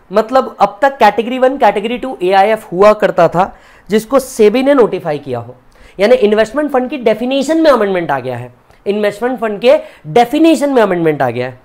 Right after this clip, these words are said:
यहाँ पे सिर्फ एक छोटा सा करेक्शन है, ये meaning of certain term यहाँ होना चाहिए और इसके नीचे ये टेबल होना चाहिए, but खैर अगर आप इसे कट भी कर दे तो अब कोई फ़र्क नहीं पड़ता, ठीक है, वैसे ये वहाँ होना चाहिए। ये नीचे आ गया है। Again, वो टेबल फॉर्मेटिंग में ही शायद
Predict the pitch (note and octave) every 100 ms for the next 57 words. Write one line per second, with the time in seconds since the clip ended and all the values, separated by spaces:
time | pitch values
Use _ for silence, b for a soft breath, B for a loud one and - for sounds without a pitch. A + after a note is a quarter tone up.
0 | _ _ b b b b F#3 A3+ C4 C#4+
1 | C4+ B3 B3+ A3+ A3+ A3 G#3 F#3+ - A3
2 | B3+ _ _ D3+ E3 G#3 G3 G3+ A3+ B3
3 | A#3+ F#3+ F3+ G3+ G#3+ - F3+ F3+ - -
4 | D3+ E3 F3 D#3 D3 C#3+ D#3 G3 F#3 -
5 | E3 - F3 D#3+ C#3+ D3 C3+ B2+ A#2+ C3+
6 | F3+ _ _ b b b b - C3+ -
7 | G#3 A#3 b b b D#3+ E3+ G3 G3 -
8 | E3 F#3+ - F3+ F3+ A3+ F#3+ F3 G#3+ A3+
9 | A3 E3 D3 C3+ B2+ B2+ A#2+ C#3 C3+ _
10 | _ _ - D#3 C4 C4 b - E3 E3+
11 | G#3+ F#3+ G#3 E3+ D3 C3 A#2 A#2 A#2+ -
12 | _ _ - E3+ D#3 - C#3 B2 C3+ -
13 | D3 C#3 D#3 D#3 D3 C#3 C#3 C#3 C#3 B2+
14 | C3 C3 C#3+ C#3 C#3+ F#3+ - C#3